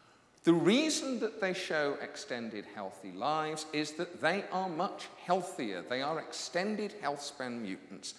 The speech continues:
so far as we can tell. This is an area that is ripe for more research, but all of the data is consistent with this. They live longer because their all-disease mortality is reduced.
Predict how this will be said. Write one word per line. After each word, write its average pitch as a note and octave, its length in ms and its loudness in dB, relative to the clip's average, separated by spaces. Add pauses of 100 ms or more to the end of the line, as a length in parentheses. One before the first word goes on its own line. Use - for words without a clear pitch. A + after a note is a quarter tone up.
(120)
so - 140 -4
far A2+ 360 0
as G2 160 -6
we F#2 100 -6
can F2 240 -12
tell. C2+ 300 -12 (360)
This D3 200 2
is C3+ 100 -2
an B2+ 80 -2
area F3 540 2 (240)
that C3+ 100 -4
is C#3 180 -2
ripe C#3 480 0
for - 120 -10
more A2+ 280 -4
research, F3 680 -4
but - 180 -10
all F3 240 8
of D3+ 80 0
the E3 60 -4
data G#2+ 440 -6
is G2 160 -10
consistent - 600 -12
with F#3 100 0
this. - 260 0 (220)
They G2+ 80 0
live F3+ 260 6
longer F#3 400 6 (220)
because D#3+ 340 6 (360)
their E3 160 6
all-disease C#3 840 6 (380)
mortality G#2 680 -4
is - 180 -10
reduced. - 500 -10